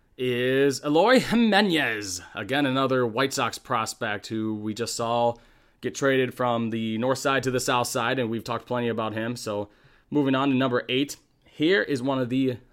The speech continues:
more interesting ones of the Atlanta Braves. It's Ronald Acuna. Acuna,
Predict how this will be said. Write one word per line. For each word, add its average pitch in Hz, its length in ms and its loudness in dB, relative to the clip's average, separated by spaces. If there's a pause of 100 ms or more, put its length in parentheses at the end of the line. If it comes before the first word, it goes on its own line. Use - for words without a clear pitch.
more 135 380 -2
interesting 110 560 -8
ones 92 220 -8
of 98 120 -8
the 110 160 -4
Atlanta 127 440 -4
Braves. 127 680 -4 (580)
It's 113 480 -8 (340)
Ronald 151 520 0 (160)
Acuna. 214 720 0 (880)
Acuna, 147 680 2